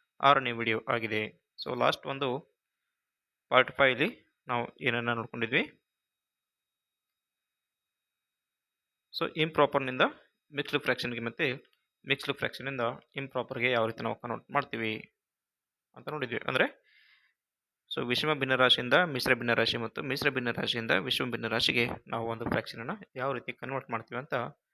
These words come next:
so, ಚಿತ್ರ ಸಹಿತ ಮತ್ತು ಲೆಕ್ಕಗಳನ್ನ ಮಾಡೋದ್ರ ಮೂಲಕ ಕೂಡ ನೋಡಿದ್ವಿ. So, ಅದರ ಒಂದು ಮುಂದುವರಿದ ಭಾಗ ಈ ಒಂದು ವಿಡಿಯೋದಲ್ಲಿ ನಾವೇನ್ ನೋಡ್ತಾ ಇದ್ದೀವಿ?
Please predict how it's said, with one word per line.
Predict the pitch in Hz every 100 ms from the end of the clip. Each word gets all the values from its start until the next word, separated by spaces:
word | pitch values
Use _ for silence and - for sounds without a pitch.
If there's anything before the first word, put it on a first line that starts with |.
| _ _ _ _
so, | 127
ಚಿತ್ರ | - 143 143
ಸಹಿತ | 135 131 131
ಮತ್ತು | 127 - 254 339 _ _ _ -
ಲೆಕ್ಕಗಳನ್ನ | 123 123 120 117
ಮಾಡೋದ್ರ | 113 113 113
ಮೂಲಕ | 113 -
ಕೂಡ | - 175 135 _ _
ನೋಡಿದ್ವಿ. | 135 120 110 208 - _ _ _ _ -
So, | -
ಅದರ | 135 131
ಒಂದು | 131 131
ಮುಂದುವರಿದ | 127 127 135 127 117
ಭಾಗ | 127 151 123 170 _ _ _ _ _ _ _ _ _
ಈ | 156
ಒಂದು | 160 135 127
ವಿಡಿಯೋದಲ್ಲಿ | 120 113 120
ನಾವೇನ್ | 113
ನೋಡ್ತಾ | 113 117
ಇದ್ದೀವಿ? | 123 120